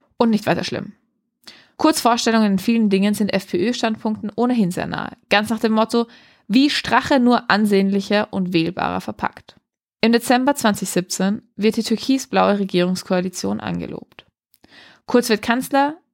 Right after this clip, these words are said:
Heinz-Christian Strache Vizekanzler. Sofort wird das Prinzip der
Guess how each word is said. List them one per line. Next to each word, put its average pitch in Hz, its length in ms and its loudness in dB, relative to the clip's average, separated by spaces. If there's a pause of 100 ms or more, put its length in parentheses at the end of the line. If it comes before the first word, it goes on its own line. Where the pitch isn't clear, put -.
(100)
Heinz-Christian 202 560 0
Strache 196 400 -4
Vizekanzler. - 760 -12 (560)
Sofort 254 340 2
wird 294 140 -2
das 262 100 0
Prinzip 240 400 -2
der 214 220 2